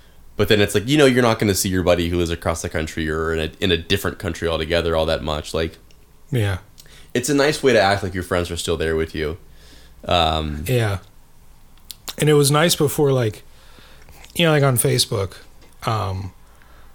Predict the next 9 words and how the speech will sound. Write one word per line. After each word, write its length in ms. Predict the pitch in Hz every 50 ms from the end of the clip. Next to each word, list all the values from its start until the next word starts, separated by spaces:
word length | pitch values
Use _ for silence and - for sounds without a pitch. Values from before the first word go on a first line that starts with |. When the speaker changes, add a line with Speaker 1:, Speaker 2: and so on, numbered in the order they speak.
| - -
Speaker 2:
before 300 | 139 127 - 156 147 139
they 140 | 135 127 120
had, 200 | 113 127 127 117
like, 140 | 120 120
a 60 | 110 107
mobile 460 | 113 117 113 117 113 104 113 101 104
app. 380 | - 107 107 98 95 - - - - - - - - -
Speaker 1:
Yeah. 400 | - 107 104 107 98 85 78 76 - - - - - - -
Speaker 2:
When, 680 | 143 139 135 127 120 120 120 113 107 107 104 104 101